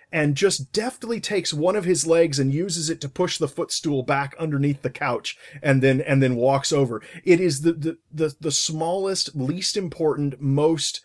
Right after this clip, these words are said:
I, I don't know, it's just a throwaway movement. He didn't need to do it, but he's constantly doing it. Like, or the moment where he picks up the dollar box of chocolates and he, like, he picks up the box with the price tag,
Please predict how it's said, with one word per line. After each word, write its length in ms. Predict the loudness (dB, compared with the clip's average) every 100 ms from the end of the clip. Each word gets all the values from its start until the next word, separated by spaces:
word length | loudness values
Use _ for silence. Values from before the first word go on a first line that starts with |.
| _ _ _ _ -20
I, 680 | -18 -18 -18 -20 -20 -16 -14 -6
I 40 | -2
don't 80 | 2
know, 80 | 2
it's 100 | 0
just 120 | -2
a 80 | -4
throwaway 460 | 0 2 4 4
movement. 360 | 4 2 0 -4
He 80 | 0
didn't 240 | 0 0
need 160 | -2 -2
to 40 |
do 300 | -2 2 2
it, 160 | 2 -8 _ -6
but 80 | -2
he's 140 | -2 -4
constantly 580 | -6 -4 -4 -4 0
doing 260 | 2 2 0
it. 140 | -2
Like, 140 | -2 2
or 140 | 2
the 100 | 2
moment 360 | 0 2 0 2
where 160 | 0
he 200 | 0 -6
picks 340 | -8 -6 -2 -2
up 140 | -2
the 100 | -2
dollar 360 | 0 0 4 2
box 340 | 2 -2 -4
of 60 | -6
chocolates 580 | -2 -4 -2 -6 -6 -12 -14 -10
and 220 | 2 2 4
he, 140 | 0
like, 200 | 0 -2
he 80 | -2
picks 280 | -2 -4 -2
up 100 | -2
the 40 | 0
box 360 | 0 0 -4 -10 0
with 240 | 2 2
the 80 | 0
price 360 | 0 0 0 0
tag, 380 | 0 0 0